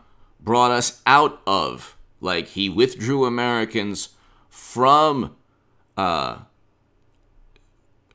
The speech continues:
one country, Syria, and then set a timeline to withdraw Americans from another country, Afghanistan.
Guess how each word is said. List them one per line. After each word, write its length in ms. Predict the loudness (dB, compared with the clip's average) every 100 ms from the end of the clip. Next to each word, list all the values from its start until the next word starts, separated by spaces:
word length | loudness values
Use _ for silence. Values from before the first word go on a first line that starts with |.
| -8
one 320 | 0 0 0
country, 400 | -2 -2 -4 -6
Syria, 640 | 0 0 2 0 -4 -10 -18 _ _ -2
and 320 | 0 0 0
then 420 | -2 0 -2 -6 _ _
set 340 | -6 -2 0 0
a 60 |
timeline 1000 | -2 0 2 2 -2 -2 -2 -2 -6 -10 -16 _ -6
to 120 | 0
withdraw 640 | 0 0 -2 0 2 2
Americans 680 | 0 -2 -2 -4 -6 -8 -8
from 240 | -6 -6 -4
another 300 | -2 -2 -4
country, 600 | -8 -12 -10 -10 -10 -14 -20 -12
Afghanistan. 840 | -8 -6 -2 -2 -2 -6 -12 -16